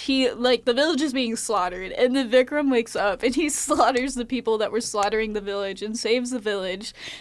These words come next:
Victor has amnesia from falling out of a plane, basically, and hitting his head, but he lives, and, um, he's like,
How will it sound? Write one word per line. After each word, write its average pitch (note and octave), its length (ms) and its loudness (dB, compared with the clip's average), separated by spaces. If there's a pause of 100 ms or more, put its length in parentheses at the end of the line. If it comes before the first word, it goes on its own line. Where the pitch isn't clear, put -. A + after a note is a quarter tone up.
Victor C4 400 0
has A#3 440 2
amnesia A3 640 0
from G#3+ 500 -4 (200)
falling C#4 320 2
out B3+ 140 4
of A3+ 80 0
a G#3 60 -2
plane, G#3 400 -4
basically, G3 500 -8
and G#3+ 100 -4
hitting A#3 260 -2
his F#3+ 160 -12
head, F#3+ 400 -4 (360)
but A#3 100 2
he B3+ 80 2
lives, A#3+ 580 2
and, A3+ 420 2
um, G#3+ 500 0 (580)
he's B3+ 280 0
like, A#3 280 0